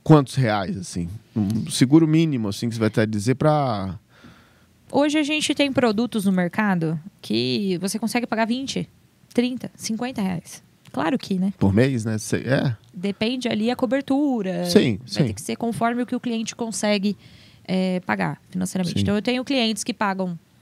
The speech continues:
Speaker 2: noventa reais, acho que é o meu seguro mais baixo,
Speaker 1: Uhum.
Speaker 2: noventa e um, até clientes que pagam dez mil, vinte mil.
Speaker 1: É, depende muito do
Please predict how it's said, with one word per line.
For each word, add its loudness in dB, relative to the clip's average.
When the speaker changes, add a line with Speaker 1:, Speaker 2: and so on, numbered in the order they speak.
Speaker 2:
noventa -2
reais, -6
acho -6
que -8
é -4
o -2
meu -6
seguro -4
mais -2
baixo, -6
Speaker 1:
Uhum. 2
Speaker 2:
noventa 0
e 2
um, 0
até -2
clientes -2
que -6
pagam -2
dez -2
mil, -6
vinte -4
mil. -2
Speaker 1:
É, -6
depende 0
muito -2
do 0